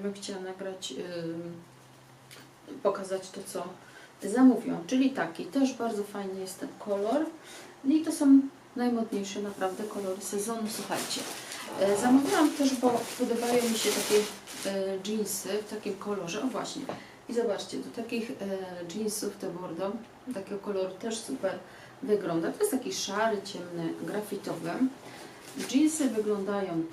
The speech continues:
tak. Są dość tutaj, mm, przetarte z tyłu. Z przodu tak, to są baluny fit, to jest taki model. Tutaj macie oczywiście zamek,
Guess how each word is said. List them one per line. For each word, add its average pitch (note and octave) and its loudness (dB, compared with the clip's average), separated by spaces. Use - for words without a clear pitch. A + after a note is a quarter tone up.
tak. E3+ -2
Są G#3 -4
dość G3 -4
tutaj, E3+ -4
mm, E3+ -8
przetarte F3+ -4
z - -8
tyłu. A3 0
Z - -10
przodu G#3 0
tak, G3+ -6
to G#3 -8
są G3+ -6
baluny A#3 6
fit, - -2
to G3 -4
jest G3 -6
taki - -8
model. F#3 -4
Tutaj A3+ -4
macie F#3+ -6
oczywiście - -10
zamek, G3+ -4